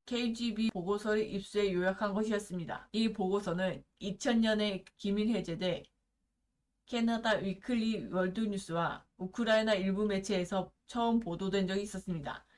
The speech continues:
이후 이 보고서는 주로 유에프오에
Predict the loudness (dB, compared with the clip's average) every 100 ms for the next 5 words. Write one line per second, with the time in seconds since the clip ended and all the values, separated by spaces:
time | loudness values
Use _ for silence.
0 | _ _ -8 -2 0 0 0 0 0 -2
1 | 0 0 0 0 -2 -6 -14 -8 0 2
2 | 2 2 2 2 0 -2 0 0